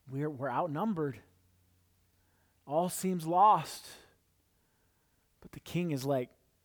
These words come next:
"I've already won. You have nothing to fear. And though they take your life,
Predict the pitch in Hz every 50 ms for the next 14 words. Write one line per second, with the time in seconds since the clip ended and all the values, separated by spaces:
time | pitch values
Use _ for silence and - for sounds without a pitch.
0 | _ _ _ _ _ _ - - 117 139 143 139 143 143 131 123 113 113 123 147
1 | 165 143 123 104 85 78 - - - - - - _ _ - - - - - -
2 | - _ _ _ _ _ _ _ _ _ _ _ _ - 139 156 139 131 131 151
3 | 156 156 - 151 151 123 - 123 - - - 131 135 123 117 120 127 143 - _
4 | _ _ _ _ _ _ _ _ _ _ _ _ _ _ _ _ _ _ _ _
5 | _ _ _ _ _ _ _ _ _ _ _ - 113 113 113 131 135 135 131 120
6 | - - 156 151 - - 143 123 117 117 127 143 147 127 117 - - - -